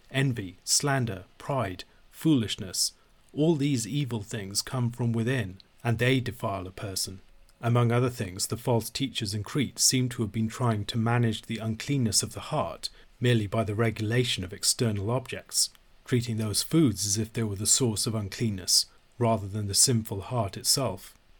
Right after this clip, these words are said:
Yet Paul here describes them as detestable, disobedient, and unfit for any good work.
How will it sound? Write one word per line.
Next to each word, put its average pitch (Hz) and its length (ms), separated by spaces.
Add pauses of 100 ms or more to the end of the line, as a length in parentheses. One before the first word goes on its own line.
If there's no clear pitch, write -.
(120)
Yet 120 220
Paul 147 320
here 131 280
describes 113 600
them 104 120
as 104 120
detestable, 120 800 (100)
disobedient, 113 760 (220)
and 117 120
unfit 120 720
for 110 220
any 120 180
good 110 220
work. 104 480